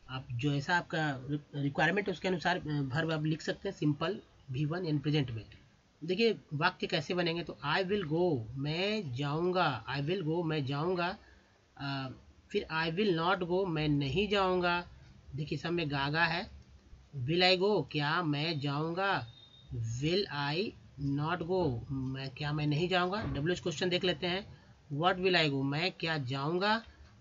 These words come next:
और negative, इसी का negative what will I not go? मैं क्या नहीं जाऊँगा। तो दोस्तों, ये था future इंडेफिनिट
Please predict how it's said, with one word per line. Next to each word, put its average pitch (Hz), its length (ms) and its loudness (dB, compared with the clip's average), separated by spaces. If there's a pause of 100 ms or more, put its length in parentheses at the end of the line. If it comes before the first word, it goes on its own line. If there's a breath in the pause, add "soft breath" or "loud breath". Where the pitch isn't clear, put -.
(140)
और 135 220 -4
negative, 135 340 -2
इसी 156 160 -6
का 156 100 -6
negative 151 480 -2 (600)
what 147 260 -2
will 156 260 0
I 160 120 0 (100)
not 160 220 0
go? 175 280 -2
मैं 143 320 -2
क्या 151 280 -4
नहीं 151 420 -2
जाऊँगा। 135 420 -2
तो 147 100 -6
दोस्तों, 175 260 -2
ये 175 200 2
था 190 260 -2
future 165 520 -2
इंडेफिनिट 151 580 -2